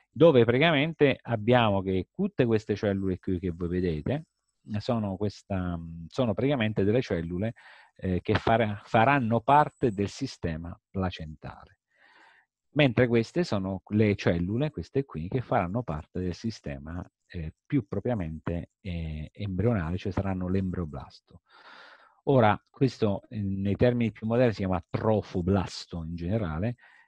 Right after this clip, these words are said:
Quando si parla di trofoblasto significa nutrimento, cioè quindi sono le strutture che serviranno alla nutrizione, al mantenimento, al sostegno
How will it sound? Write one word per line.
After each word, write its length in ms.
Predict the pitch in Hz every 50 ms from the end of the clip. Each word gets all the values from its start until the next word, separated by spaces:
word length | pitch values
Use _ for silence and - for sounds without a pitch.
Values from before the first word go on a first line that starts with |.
| _ _ _ _
Quando 220 | - 113 117 110
si 100 | 98 107
parla 200 | 117 113 104 98
di 100 | 92 -
trofoblasto 920 | - - 95 110 117 110 - - 120 120 117 104 90 90 90 - - -
significa 380 | 90 - 98 92 87 - 87 85
nutrimento, 680 | 85 92 95 - 107 120 110 92 73 73 80 - 90 87
cioè 160 | - 95 87
quindi 220 | 90 98 90 78
sono 140 | 78 90 90
le 60 | 90
strutture 400 | - - 113 107 - 98 87 87
che 80 | 82 85
serviranno 500 | - - 90 85 95 95 92 87 85 82
alla 200 | 85 85 85 85
nutrizione, 640 | 87 92 92 - 104 107 - - - 82 87 90 90
al 120 | 82 82
mantenimento, 920 | 82 82 85 85 - 98 95 98 98 98 98 98 92 - - 95 90 82
al 180 | 82 87 90 -
sostegno 720 | - - 101 - - - 117 107 87 85 82 82 85